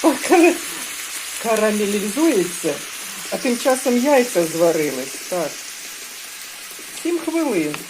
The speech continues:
І я ось так швиденько їх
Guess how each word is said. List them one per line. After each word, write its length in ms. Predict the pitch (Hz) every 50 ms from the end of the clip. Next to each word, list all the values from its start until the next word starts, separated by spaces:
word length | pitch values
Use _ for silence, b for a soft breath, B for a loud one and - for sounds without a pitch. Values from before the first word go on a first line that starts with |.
| - - - - - - - - - - - - - - - - - - - - - -
І 200 | 202 208 208 196
я 260 | 226 233 240 240 240 233 240 - -
ось 240 | - 202 202 - -
так 120 | 220 220 214 214 - - -
швиденько 460 | - - - 226 233 226 214 - 196 185 180 180 - - - - - - - - - - - - - - - - - - - - - - - - - - - - - - - - - - - - - - - - - - - - - - - - - - - - - - - - - 170 -
їх 160 | 185 196 190